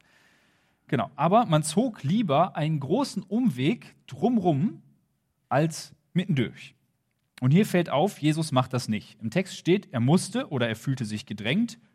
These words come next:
durch Samarien zu reisen. Jetzt könnte man sich fragen, warum denn überhaupt? Natürlich könnte das eine Abkürzung für ihn gewesen sein, weil er es eilig hat, aber wir lesen gleich noch,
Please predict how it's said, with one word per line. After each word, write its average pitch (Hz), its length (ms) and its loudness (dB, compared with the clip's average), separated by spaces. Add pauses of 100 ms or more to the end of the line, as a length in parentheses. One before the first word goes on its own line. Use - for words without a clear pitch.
(120)
durch 170 500 0
Samarien 120 520 0
zu - 120 -12
reisen. 82 340 -10 (680)
Jetzt 110 140 -14
könnte 147 180 0
man 127 140 0
sich 123 140 -4
fragen, 110 300 -4
warum 147 260 4
denn 139 140 2
überhaupt? 120 560 0 (440)
Natürlich 175 420 -2
könnte 127 200 -2
das 117 420 -4
eine 113 100 -6
Abkürzung 196 440 -4
für 175 140 -8
ihn 175 140 -4
gewesen 170 360 0
sein, 165 220 0
weil 120 100 -2
er 113 40 -2
es - 140 -8
eilig 165 300 0
hat, 214 140 -2
aber 123 180 -2
wir 127 80 0
lesen 147 240 -2
gleich 151 340 0
noch, 156 220 -2